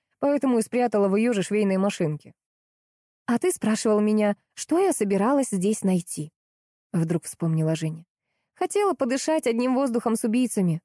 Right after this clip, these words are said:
понимаете? Хотела прочувствовать, кто они такие, чем жили, чего хотели. И убедилась лишний раз в том, что обе они — настоящие чудовища, убийцы!»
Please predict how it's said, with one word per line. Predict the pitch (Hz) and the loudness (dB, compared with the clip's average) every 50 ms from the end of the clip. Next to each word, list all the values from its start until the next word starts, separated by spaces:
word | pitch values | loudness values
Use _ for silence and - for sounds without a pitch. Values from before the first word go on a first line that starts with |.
| _ _ - | _ _ -4
понимаете? | - 233 233 233 233 269 320 359 330 - - 180 165 - _ _ _ _ _ _ - | -2 0 2 2 2 2 2 0 0 -2 -4 -6 -6 -8 _ _ _ _ _ _ -6
Хотела | 220 214 - 269 277 254 247 233 208 - | -4 -2 0 2 2 2 2 2 0 -2
прочувствовать, | - 208 220 - - - 311 320 294 - 240 226 196 185 170 - - | -2 -2 -2 -2 0 0 0 0 0 0 -2 0 0 0 -2 -4 -6
кто | _ - - 277 277 | _ -4 0 0 2
они | 240 220 226 214 | 2 2 0 0
такие, | 226 214 214 - 240 220 196 | 0 -2 -2 0 0 0 0
чем | - - 311 330 262 | 0 0 0 0 0
жили, | 190 208 226 226 190 170 | 0 0 0 0 0 -2
чего | - - 202 240 285 | -2 -2 0 0 0
хотели. | - 233 208 - - 220 220 208 196 175 - _ _ _ _ _ _ _ - | 0 -2 -2 -2 -2 0 0 0 0 -2 -4 _ _ _ _ _ _ _ 0
И | 302 | 2
убедилась | 302 294 233 277 247 226 302 349 311 240 - - | 2 2 2 2 0 2 2 0 0 0 0 -2
лишний | 220 226 220 - 226 233 | -2 -2 0 0 0 2
раз | 233 240 233 - | 2 2 0 -2
в | - | -4
том, | - - 339 359 320 233 - _ _ _ _ _ | -2 0 2 2 2 0 -2 _ _ _ _ _
что | - - - - 226 226 - | -16 -8 -2 0 0 0 2
обе | - 277 311 320 240 262 240 | 2 2 2 2 2 2 2
они — | 233 226 214 180 156 - _ _ | 2 2 2 2 0 -2 _ _
настоящие | - 214 220 220 - - 233 220 202 214 220 240 - - - 214 | 0 0 0 0 0 0 0 0 2 2 0 0 0 0 -2 -2
чудовища, | 175 - - 233 214 190 208 220 233 247 233 226 - - - - 190 165 156 - _ _ _ | -2 0 0 0 0 2 2 2 2 2 2 0 0 -2 -2 -2 0 -2 -2 -4 _ _ _
убийцы!» | - 254 240 202 202 262 302 320 277 - - - 226 190 160 | 0 0 2 2 2 4 4 4 2 0 0 0 0 0 0